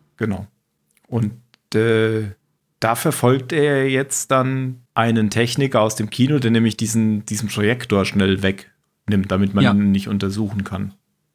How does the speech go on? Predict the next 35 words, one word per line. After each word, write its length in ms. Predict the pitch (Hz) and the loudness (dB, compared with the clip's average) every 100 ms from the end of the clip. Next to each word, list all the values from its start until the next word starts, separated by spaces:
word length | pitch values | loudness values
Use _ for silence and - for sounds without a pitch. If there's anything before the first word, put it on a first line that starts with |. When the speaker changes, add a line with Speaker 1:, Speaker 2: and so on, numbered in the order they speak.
| _ _ _ _ | _ _ _ _
Speaker 1:
Um 180 | - 104 | -6 0
das, 180 | 107 104 - | 0 0 -2
ob 180 | 123 | 0
das 180 | 123 107 | 0 0
stimmt, 300 | - 143 123 | 0 0 0
was 160 | 117 - | -2 -2
die 100 | 107 | -2
Frau 260 | - 110 | 2 2
ihm 120 | 104 101 | 4 2
erzählt 420 | 98 107 107 101 | 0 -2 -4 -4
hat. 200 | 101 - _ _ _ _ _ _ _ - | -12 -16 _ _ _ _ _ _ _ -6
Nämlich, 260 | 104 101 | -4 -4
dass 160 | - 98 | -6 -8
dieses 260 | - 101 - | -6 -6 -4
flackernde 440 | 110 101 107 101 | -4 0 0 0
Licht 280 | 110 110 - | 0 0 -2
sie 100 | 104 | 0
dazu 280 | 101 98 107 | 0 0 -2
gebracht 360 | 101 110 101 | 0 -2 0
hat, 120 | 110 110 | -2 0
irgendwelche 320 | 104 104 101 | -2 -2 -2
Dinge 240 | 107 101 | 0 0
zu 140 | - 95 | -2 -8
tun. 280 | - 98 - _ _ _ _ _ _ _ _ _ _ _ - | -8 -10 -12 _ _ _ _ _ _ _ _ _ _ _ -8
Speaker 2:
Genau. 260 | 143 104 - _ _ | -6 -4 -8 _ _
Und 180 | 123 113 | -8 -4
dann 180 | 113 123 | -4 -4
trifft 280 | - 143 156 | -2 -2 0
er 80 | 147 | 2
ja 380 | 139 139 139 | 2 2 0
wieder 360 | 127 151 196 185 | 0 2 4 4
auf, 380 | 165 160 - - | 2 0 -4 -10
äh, 640 | 160 151 143 135 - - 143 | -6 -4 -6 -8 -16 -10 -6
Sch-, 140 | 143 | -4
Sch-, 300 | - 143 | 0 0